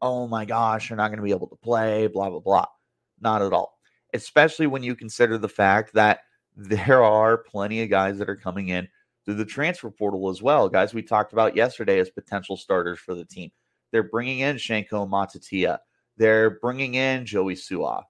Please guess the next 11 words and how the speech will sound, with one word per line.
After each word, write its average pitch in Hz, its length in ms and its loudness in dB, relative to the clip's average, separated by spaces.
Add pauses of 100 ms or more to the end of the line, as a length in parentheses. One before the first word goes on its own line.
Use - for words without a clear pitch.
(100)
There's, 113 520 4 (400)
there's 127 300 4
guys 123 340 2
that 123 100 2
are 113 80 4
coming 113 360 -6
in 120 320 -2
that 107 160 2
are 104 120 0
going 101 400 -6
to 101 380 -2